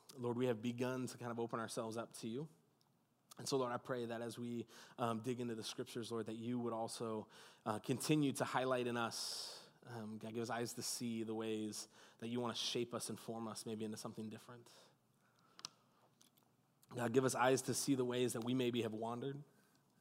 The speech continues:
God, the ways that we have allowed other things to take the place,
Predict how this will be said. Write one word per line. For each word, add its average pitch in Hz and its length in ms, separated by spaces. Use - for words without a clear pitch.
God, 127 160
the 120 80
ways 117 280
that 113 100
we 120 340
have 127 100
allowed 123 300
other 131 280
things 139 580
to 131 60
take 127 280
the 131 80
place, - 600